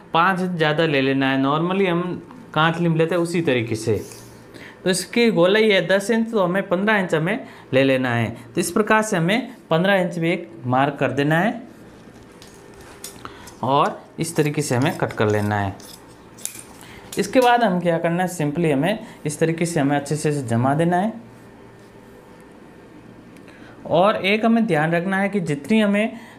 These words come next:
कांचली की लंबाई होती है उसकी, उससे हमें एक इंच कम कट करना होता है। जैसे कि इसकी सत्रह लंबाई है तो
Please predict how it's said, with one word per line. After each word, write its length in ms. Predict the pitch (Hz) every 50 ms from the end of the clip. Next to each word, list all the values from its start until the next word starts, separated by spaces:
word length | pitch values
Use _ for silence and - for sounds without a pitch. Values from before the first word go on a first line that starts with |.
| - - - - - - - - - - - - - - - -
कांचली 440 | 147 156 165 180 180 180 208 208 208
की 120 | 208 220
लंबाई 380 | 190 160 143 151 165 190 214 220
होती 320 | 180 160 151 - - 185
है 80 | 180 170
उसकी, 500 | 170 170 170 170 - - - - 190 -
उससे 580 | - - - - - 165 165 165 - 220 208
हमें 360 | 196 175 170 180 202 233 269 - - - - - -
एक 500 | 165 185 196 196 202 - - - - 202
इंच 480 | 208 220 185 170 175 185 180 - - 220 220 -
कम 200 | 208 214 220 208
कट 240 | 202 165 156 156 -
करना 260 | 156 143 143 147 139
होता 160 | 139 139 160
है। 100 | 156 156
जैसे 320 | 143 147 165 175 170 226 226
कि 120 | 208 226
इसकी 240 | 214 220 - - 208
सत्रह 380 | 208 - 175 165 175 202 214 208
लंबाई 340 | 196 185 185 185 190 185 185
है 220 | 170 180 214 214 - - - - - -
तो 400 | - 175 185 208 240 269 - -